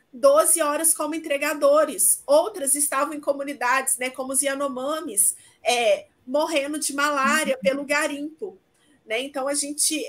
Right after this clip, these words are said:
Speaker 1: é, é, é importante a gente compreender que a luta, ela é plural e que sem luta não há vida, né? Tipo, não é possível a vida no planeta. A gente tá chegando no ponto de inflexão. Eu tava,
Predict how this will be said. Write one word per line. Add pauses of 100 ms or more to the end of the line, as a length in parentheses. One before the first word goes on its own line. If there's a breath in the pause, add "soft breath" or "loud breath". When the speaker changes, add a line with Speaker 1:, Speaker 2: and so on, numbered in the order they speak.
(140)
Speaker 1:
é, (100)
é,
é
importante
a
gente
compreender
que
a
luta,
ela
é
plural (760)
e
que
sem
luta (340)
não
há
vida,
né?
Tipo,
não
é
possível
a
vida
no
planeta.
A
gente
tá
chegando
no
ponto
de
inflexão.
Eu
tava,